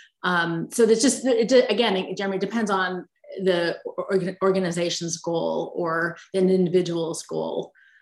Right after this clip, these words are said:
I would say for somebody like you, podcasting is fantastic. It's a great platform for you to sh-, show people who you know, what you know, and then it gives you that content that you can go out there and put on social media. You can share with your networks. You can really build that brand for yourself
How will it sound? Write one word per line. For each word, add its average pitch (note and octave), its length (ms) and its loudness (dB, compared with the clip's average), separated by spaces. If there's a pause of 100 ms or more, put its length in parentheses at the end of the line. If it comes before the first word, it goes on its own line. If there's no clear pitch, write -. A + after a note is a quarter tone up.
I G3 60 0
would F#3+ 60 6
say G3 160 2
for G3 80 0
somebody F#3+ 340 2
like F3+ 220 0
you, C4 420 6
podcasting F#3+ 560 -2
is E3 80 -8
fantastic. E3 680 -4
It's D#3 120 -8
a F3+ 60 -6
great F3 520 0
platform E3+ 800 -2 (320)
for F#3 80 2
you F3+ 160 4
to F3+ 160 -4 (360)
sh-, - 280 -12
show G#3+ 220 2
people F#3+ 260 4
who G3 80 4
you G#3+ 180 2
know, F#3 540 0
what F#3 320 -2
you F#3 160 0
know, F3+ 500 -2
and F3+ 120 -6
then F3 100 -6
it E3+ 160 -10
gives F#3 220 4
you F#3+ 100 4
that F3 200 -6
content A3+ 680 -2
that E3 140 -4
you E3+ 140 -4
can E3+ 140 -10
go E3 120 -4
out E3 200 -2
there E3 220 0
and D#3+ 140 -4 (140)
put E3+ 120 -4
on E3+ 160 -4
social E3 360 -6
media. F#3 680 2 (300)
You F#3+ 100 0
can F#3+ 120 2
share E3+ 340 -2
with E3+ 200 -4
your E3 120 -8
networks. F3+ 640 0
You E3+ 60 -10
can F3+ 140 -6
really F3 220 0
build E3+ 400 -4
that E3+ 280 -6
brand E3 420 -2
for G#3 200 -2
yourself A3 800 -2